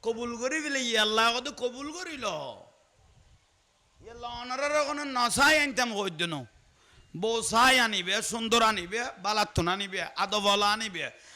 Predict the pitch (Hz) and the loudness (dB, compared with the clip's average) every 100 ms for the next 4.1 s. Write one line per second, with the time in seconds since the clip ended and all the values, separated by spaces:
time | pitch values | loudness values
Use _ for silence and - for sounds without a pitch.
0 | - 165 220 254 254 233 220 214 214 233 | -12 0 2 2 0 -2 -2 -2 -4 -4
1 | 208 143 - - - 202 240 233 247 254 | -6 -10 -14 -18 -6 -2 0 -2 -2 -4
2 | 254 262 262 226 220 - 294 277 277 277 | -2 -4 -2 -2 -2 -2 -2 -2 -6 -6
3 | - 269 254 262 254 233 208 208 220 208 | -4 0 0 0 -2 -2 -4 -4 -6 -8
4 | 170 | -8